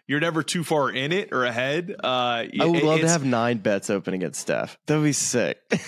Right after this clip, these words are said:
Speaker 1: Well, so, oh, so you're saying playing Steph? Like, I, to me, it's like I'm
Speaker 2: Um,
Speaker 1: looking
Speaker 2: yeah,
Speaker 1: at this.
Speaker 2: I guess that's a good
Speaker 1: Yeah.
Speaker 2: point. Yeah, I, I don't know. Uh,
Speaker 1: Yeah,
Speaker 2: I
Speaker 1: it, yeah, you're in a game with Steph. You're, you're playing with or against him. I'm just hoping, like, maybe Jordan's in this group to keep score
Speaker 2: Yeah,
Speaker 1: because
Speaker 2: yeah, yeah,
Speaker 1: auto
Speaker 2: there you
Speaker 1: one
Speaker 2: go.
Speaker 1: downs is a, <laughs>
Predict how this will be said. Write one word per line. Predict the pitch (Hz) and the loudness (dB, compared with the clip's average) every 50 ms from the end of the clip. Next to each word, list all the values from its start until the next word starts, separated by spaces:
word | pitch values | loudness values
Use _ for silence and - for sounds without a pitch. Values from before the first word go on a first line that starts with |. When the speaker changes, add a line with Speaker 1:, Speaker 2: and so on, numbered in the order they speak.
| - - - - - - - 233 202 185 | -12 -16 -16 -16 -18 -4 -2 -2 0 2
Speaker 1:
Well, | 214 220 214 | 0 0 2
so, | - - 247 170 | 2 2 2 2
oh, | 202 196 | 2 2
so | 185 - 175 | 2 0 -2
you're | 165 180 254 262 | -2 -2 -2 0
saying | - 220 175 165 | 0 -2 -2 -4
playing | 131 - - 175 180 185 175 147 | -6 -4 -2 0 0 0 0 0
Steph? | 127 - - 120 107 104 - | -2 -2 -2 -2 -4 -2 -4
Like, | 151 139 139 | -4 -2 -2
I, | 160 170 - | -2 -2 -4
to | - 143 - - 175 | -6 -4 -2 -2 -2
me, | 165 165 220 233 233 | 0 0 -2 -2 -2
it's | 185 - | -2 -2
like | 180 180 | 0 2
I'm | 196 202 208 208 | 2 2 4 4
Speaker 2:
Um, | 208 | 4
Speaker 1:
looking | 202 180 160 151 | 4 4 4 4
Speaker 2:
yeah, | 156 156 | 4 4
Speaker 1:
at | 147 | 4
this. | 143 135 | 4 4
Speaker 2:
I | 139 | 2
guess | 131 127 - | 2 2 2
that's | 139 123 - | 0 0 0
a | 127 | 0
good | - 113 139 | 2 2 2
Speaker 1:
Yeah. | 143 139 135 - 92 85 | 2 2 2 2 0 0
Speaker 2:
point. | 73 85 | 0 0
Yeah, | 92 92 | 0 2
I, | 95 104 120 123 120 113 98 131 | 2 2 2 2 2 2 2 0
I | 131 | 0
don't | 110 98 85 | -2 -2 -4
know. | 76 65 64 - - - | -4 -6 -6 -8 -8 -4
Uh, | - 123 117 113 110 110 104 214 | -2 0 0 2 2 2 2 2
Speaker 1:
Yeah, | 226 - | 2 2
Speaker 2:
I | - 214 - - | 2 2 0 -2
Speaker 1:
it, | 202 208 202 202 156 - _ _ _ _ - | -8 -10 -10 -12 -18 -20 _ _ _ _ -6
yeah, | 440 | -4
you're | 381 269 220 208 202 | -2 0 0 0 0
in | 180 | 0
a | 160 | -2
game | 131 160 156 156 143 | -2 -2 -4 -2 -2
with | 135 139 123 | -4 -2 -2
Steph. | - - 156 143 135 127 | -2 -2 -2 -2 -2 -2
You're, | 147 156 | -4 -4
you're | 135 135 151 | -2 -4 -6
playing | 143 - 170 165 165 160 147 139 | -4 -2 -2 -2 0 -2 -2 0
with | 160 175 - 165 | -2 -2 0 0
or | 151 | -2
against | 139 127 117 127 127 - - | -2 -2 -2 -2 -2 0 -2
him. | 139 123 | 0 0
I'm | 123 170 185 | -2 -2 -2
just | 196 - - | -4 -4 -2
hoping, | 220 233 240 - 208 190 180 | 0 0 0 -2 -4 -4 -2
like, | 170 160 151 147 127 | -2 -2 -2 -4 -4
maybe | 135 156 160 147 139 | -4 -4 -2 -4 -4
Jordan's | 123 110 135 147 151 147 139 123 - | -6 -4 -2 0 0 -2 -2 -4 -4
in | - 120 | -4 -4
this | 120 127 117 - | -4 -4 -4 -4
group | - 127 127 135 131 | -2 -2 -2 -2 -4
to | - 117 | -6 -8
keep | 123 120 - | -6 -6 -6
score | - - 120 113 117 120 | -6 -6 -2 -2 0 -2
Speaker 2:
Yeah, | 120 | 0
Speaker 1:
because | 123 160 180 196 208 175 | -2 0 2 2 2 2
Speaker 2:
yeah, | 160 | 2
yeah, | 156 143 | 2 4
Speaker 1:
auto | 131 120 104 | 4 4 4
Speaker 2:
there | - | 2
you | - | 2
Speaker 1:
one | 117 131 127 | 2 0 0
Speaker 2:
go. | 127 131 | 0 -2
Speaker 1:
downs | 135 135 135 127 127 | -2 -4 -4 -6 -6
is | 127 117 123 | -8 -6 -4
a, | 123 117 113 - - - - - - - | -4 -4 -6 -8 -12 -18 -18 -20 -18 -4
<laughs> | - | 0